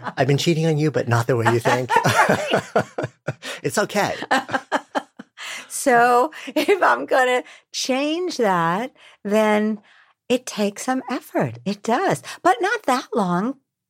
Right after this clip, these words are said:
Speaker 2: Fifteen seconds? I mean, that's not long, but still, it's fifteen seconds that I, that you have to do. And,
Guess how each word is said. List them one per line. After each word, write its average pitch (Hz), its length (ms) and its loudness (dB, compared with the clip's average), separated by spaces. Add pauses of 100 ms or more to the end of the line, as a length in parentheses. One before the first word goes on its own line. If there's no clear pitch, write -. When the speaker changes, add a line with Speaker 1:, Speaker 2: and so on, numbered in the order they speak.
(280)
Speaker 2:
Fifteen 254 420 0
seconds? 349 720 -6 (240)
I 220 40 2
mean, 254 180 4
that's 247 340 -4
not 208 240 0
long, 151 360 0 (300)
but 160 200 0
still, 156 600 0 (360)
it's 170 220 2
fifteen 170 480 0
seconds 147 720 -2 (280)
that 160 160 4
I, 135 380 0
that 151 240 0
you 151 120 0
have 143 240 -4
to 127 60 -8
do. 117 420 -2 (800)
And, 147 360 0